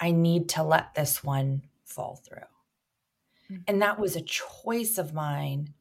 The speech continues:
Speaker 1: not to take an action. And the deal did fall through. And it wasn't ideal at the time, right? It was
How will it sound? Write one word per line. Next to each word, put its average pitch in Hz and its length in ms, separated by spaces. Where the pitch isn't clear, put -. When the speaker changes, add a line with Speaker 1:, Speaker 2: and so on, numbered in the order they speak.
Speaker 1:
not 160 640
to - 140
take - 640
an 135 280
action. - 760
And 208 160
the 220 80
deal 208 280
did 170 200
fall 147 260
through. - 480
And 175 120
it 170 280
wasn't 175 640
ideal 147 720
at 139 200
the - 80
time, - 560
right? 160 540
It 156 180
was 151 460